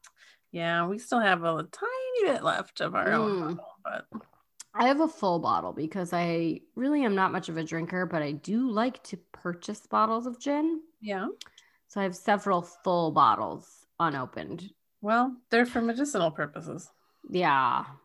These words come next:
Speaker 2: sure.
Speaker 1: Like in Anne of Green Gables when Diana got drunk on the cordial.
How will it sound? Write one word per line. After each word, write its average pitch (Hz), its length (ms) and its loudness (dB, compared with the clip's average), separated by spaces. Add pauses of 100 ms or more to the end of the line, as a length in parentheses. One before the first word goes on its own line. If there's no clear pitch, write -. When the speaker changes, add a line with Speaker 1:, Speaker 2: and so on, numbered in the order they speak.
(260)
Speaker 2:
sure. 143 580 -8 (200)
Speaker 1:
Like 202 240 2
in 185 100 2
Anne 175 140 0
of 175 140 -2
Green 175 200 -2
Gables 175 460 -4
when 170 260 -4
Diana 160 460 -2
got - 240 -2
drunk 160 240 -2
on 151 140 -2
the 139 100 -4
cordial. 151 500 -10